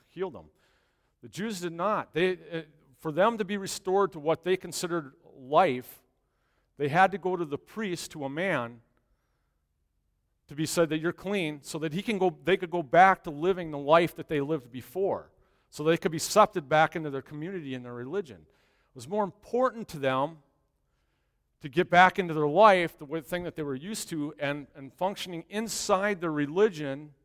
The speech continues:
than to show the relationship with the Lord, to go back and give glory to who actually healed them.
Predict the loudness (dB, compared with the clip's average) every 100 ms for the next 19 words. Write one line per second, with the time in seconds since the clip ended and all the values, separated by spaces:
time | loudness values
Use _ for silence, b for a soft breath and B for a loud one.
0 | _ _ _ _ _ _ _ _ _ _
1 | -6 -4 -4 -2 -2 0 0 2 0 -2
2 | -8 -8 -8 -10 -14 -10 -8 -8 -12 _
3 | _ _ _ _ _ _ _ _ _ _
4 | _ _ -14 -4 0 4 6 4 -2 -4
5 | -4 2 8 8 6 2 0 2 2 2
6 | -4 -6 -8 -8 -10 -12 -14